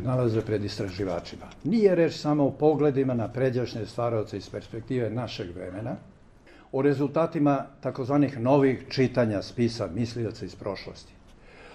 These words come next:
O mnogima od tih mislioca mi još ne znamo sve što je neophodno za razumevanje njihovog opusa, pre svega faktografiju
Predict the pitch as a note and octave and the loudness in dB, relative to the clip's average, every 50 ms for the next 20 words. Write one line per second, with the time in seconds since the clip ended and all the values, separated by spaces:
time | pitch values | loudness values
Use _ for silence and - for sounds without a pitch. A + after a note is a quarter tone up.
0 | - - - - A#2+ A#2 A#2 A#2 B2+ B2 B2+ A#2+ C3 C3+ C#3 C#3 A#2+ G#2 - - | -20 -6 2 4 6 8 8 8 8 8 8 8 8 8 8 8 6 6 4 4
1 | A#2+ A2+ A#2 - G#2+ A2 G#2+ - - B2 A#2 A#2+ A#2 A#2 B2 A#2+ A2 G#2+ A#2 A#2 | 4 4 4 0 -2 -2 0 0 2 2 2 2 2 2 2 2 4 4 6 6
2 | A#2+ A#2+ A#2 A#2 A#2 G#2+ A2 G#2 G2+ G#2 A2+ A2+ A#2 A#2 B2 B2 B2 - - - | 6 6 4 2 0 0 0 0 0 0 0 2 2 2 2 2 0 -4 -6 -10
3 | - - - F#2+ G#2 G#2 A2+ C3+ C#3+ C#3 - - - - - - - - - - | -12 -8 -4 0 2 4 4 2 2 -2 -6 -16 -20 -20 -20 -20 -20 -20 -20 -20
4 | - - - - - G#2+ F#2+ F#2 E2+ E2 F#2+ A2 A2+ A2+ A2+ A2 A2+ - A#2 A#2 | -18 -18 -8 -4 -2 -2 0 -2 -2 0 2 4 6 6 6 6 4 2 0 2
5 | A2+ A#2 B2 B2+ B2+ D3 - - - A2+ A2 A2+ G2+ F#2+ G2 - - G#2 F#2 G2 | 4 4 4 2 2 0 -4 -6 -8 -2 0 0 0 0 0 -2 -2 -2 -2 0
6 | G#2+ A2 A2 A2+ G#2+ G#2 G2+ F2+ F2+ G#2+ A2 - - G#2 G2 F2+ F2+ - - A#2+ | 2 2 2 2 2 2 0 0 0 0 -2 -2 -2 -2 -2 -4 -6 -4 0 2
7 | B2+ B2+ C3 - C3 A#2 - C#3 B2+ - - A#2+ B2 A2+ - C#3 B2 B2 A2+ A#2+ | 2 2 2 -2 -4 -4 -2 -4 -4 -4 -4 -4 -4 -4 -2 -2 -2 -2 -2 -2
8 | C3 A#2 G#2+ - - A#2+ G#2+ A2+ B2+ C#3 D3 C#3 - C#3 B2 G#2+ | -4 -4 -4 -4 -6 -6 -4 -4 -4 -4 -4 -4 -2 -2 -4 -4